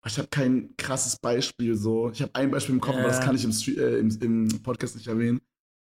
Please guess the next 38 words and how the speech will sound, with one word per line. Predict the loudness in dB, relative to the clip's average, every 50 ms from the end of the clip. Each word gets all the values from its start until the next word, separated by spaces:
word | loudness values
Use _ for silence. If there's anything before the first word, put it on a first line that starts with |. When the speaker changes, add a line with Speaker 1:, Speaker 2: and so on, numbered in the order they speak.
| _ _ _ _ -2
Speaker 1:
Ähm, | 0 2 2 4 4 2 2 2 2 2 0 0 -4
Speaker 2:
Okay. | -6 -4 -2 -2 0 0 -2 -4 -6 _ _ _ _ _ _ -2
Speaker 1:
aber | 0 0 2
das | 2 2 2
sind, | 0 0 0 -2
also | -4 -2 0
du | 2 2 2
hast | 2 2
so | 2 2
immer | 2 2
so, | 2 2 2 2 2 0 -2 -6 -14 _ _ _ _ _
du | 0 0
hast | 2 2
so | 2 4 4
ein | 4 4
Schwarz-Weiß-Denken | 2 0 0 0 0 0 0 2 2 2 2 2 0 0 0 0 -2 -2 -2
oft | -4 -4 -2 -2
so. | -2 0 0 0 0 -4 -8 _ _ _ -4
So, | 0 2 4 4 4
irgendwie | 4 2 2 2 2
so | 2
richtig | 2 2 2 0 -2 -4 -6
krass | -4 -2 0 0 0 2 2
oder | 2 2 2
richtig, | 0 0 -2 -4 -8 -8 -10 -16 _ _ -4
weißt | -2 0 2 2
du, |
entweder | 2 2 2 2
das | 0 0
ist |
irgendwas | 0 0 0 0
richtig | -2 -2 -4 -2
geil | -2 0 2 4 4 4
oder | 4 2
richtig | 2 -2 -4 -4
scheiße, | -4 -4 -2 0 0 0 0 0 0
so | 0 2
mäßig. | 2 0 0 0 0 0 -2 -2 -4 -6